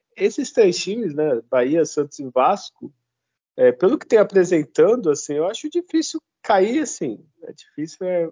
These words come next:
é modo de falar, né, porque, mas, assim, de desempenho em campo, até o Goiás, que o, que o Adriano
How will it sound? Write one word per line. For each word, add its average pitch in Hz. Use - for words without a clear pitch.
é 135
modo 143
de -
falar, 131
né, 107
porque, 110
mas, 127
assim, 151
de 143
desempenho 185
em 190
campo, 190
até -
o 240
Goiás, 214
que -
o, 143
que 147
o 147
Adriano 143